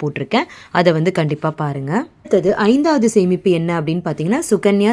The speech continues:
சம்ரிதி யோஜனா திட்டம். இது வந்து முழுக்க முழுக்க பெண் குழ-, குழந்தைகளுக்கான திட்டம். இதுவுமே போஸ்ட் ஆஃபீஸ்ல வந்து நம்ம வந்து ஸ்டார்ட் பண்ணலாம். இது வந்து இப்போதைக்கு,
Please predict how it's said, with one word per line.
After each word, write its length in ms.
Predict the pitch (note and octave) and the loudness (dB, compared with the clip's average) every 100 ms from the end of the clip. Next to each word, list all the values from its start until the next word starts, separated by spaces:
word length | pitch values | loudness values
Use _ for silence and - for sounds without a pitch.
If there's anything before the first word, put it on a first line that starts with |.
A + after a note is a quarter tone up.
| A3 | 0
சம்ரிதி 520 | E3+ E3 E3 F#3+ F3 | -2 -2 -2 0 0
யோஜனா 360 | D#3 D#3 D3+ D#3 | -2 -2 -6 -6
திட்டம். 320 | C#3+ C#3 C#3+ - - | -8 -10 -12 -16 -10
இது 220 | A#3+ D4+ | -2 0
வந்து 200 | C#4 F#3 | 2 2
முழுக்க 280 | F#3+ F3+ E3+ | 0 0 -2
முழுக்க 280 | F3 E3+ F#3 | -2 -2 -2
பெண் 300 | F3+ F3+ G3 | 0 0 2
குழ-, 300 | G#3 F#3 F#3 | 2 0 0
குழந்தைகளுக்கான 840 | G3 F3+ F3 E3+ E3 D#3+ D#3 E3+ G3+ _ _ _ - | -2 0 0 0 -2 -4 -4 -2 -4 _ _ _ -4
திட்டம். 420 | F3+ D3+ A#3+ G#4 | -4 0 0 0
இதுவுமே 360 | G#3 F#3 F#3+ A3 | 2 2 4 2
போஸ்ட் 360 | G3+ F3 - | 2 -2 -2
ஆஃபீஸ்ல 360 | F3 E3+ D#3 E3 | -4 -4 -4 -4
வந்து 220 | D3+ G3+ | -2 0
நம்ம 200 | G3+ D#3+ | 0 0
வந்து 220 | D3+ D#3 | -4 -4
ஸ்டார்ட் 320 | D#3+ D#3 C#3+ | -6 -8 -8
பண்ணலாம். 460 | - D3 C#3+ F#3+ C#4 - - - | -8 -6 -4 -6 -6 -12 -20 -10
இது 260 | - A#3 D#4+ | -2 2 2
வந்து 260 | G#3+ D#3+ F#3 | 2 2 2
இப்போதைக்கு, 640 | D3+ F#3 F3+ D#3 G3 B3 | 2 -2 0 0 2 0